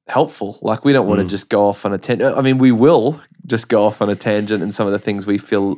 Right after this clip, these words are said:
Speaker 1: led to be talking about, but we'd also love to kind of incorporate what is gonna be helpful for the community.
Speaker 2: Mm.
Speaker 1: And so maybe letting us know what's been your favorite podcast we've done
Speaker 2: Mm.
Speaker 1: would be helpful just for our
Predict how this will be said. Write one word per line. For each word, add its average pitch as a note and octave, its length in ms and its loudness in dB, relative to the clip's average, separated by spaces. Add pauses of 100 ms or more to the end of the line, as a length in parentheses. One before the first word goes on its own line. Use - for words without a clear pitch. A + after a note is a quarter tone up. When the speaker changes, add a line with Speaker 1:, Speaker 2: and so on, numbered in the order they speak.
Speaker 1:
led G2+ 300 -4
to G#2 80 -6
be G2 100 0
talking - 320 -6
about, G2+ 220 -6
but A2 100 0
we'd C3 220 4
also D3+ 300 0
love G2 260 -2
to F#2+ 140 -6
kind F#2+ 260 -6
of - 240 -12 (180)
incorporate G#2+ 760 -2
what - 300 -2
is G2+ 140 -6
gonna G2+ 160 -2
be F#2+ 80 -2
helpful G#2 340 -10
for - 140 -16
the - 80 -6
community. G2+ 460 -4
Speaker 2:
Mm. G2 80 -2
Speaker 1:
And G2 120 -6
so G#2+ 260 2 (420)
maybe D#3+ 200 4
letting B2+ 300 2
us A#2 200 -4
know G#2+ 200 2
what's G#2 200 -4
been G#2 200 -4
your G2 120 -2
favorite G2+ 520 -2 (420)
podcast A#2 520 -2
we've G#2 160 -4
done G#2 200 0
Speaker 2:
Mm. F2 40 -6
Speaker 1:
would A2 120 -4
be G#2+ 100 2
helpful A2 400 -4
just G2 200 -8
for G2+ 160 -4
our G2 300 -2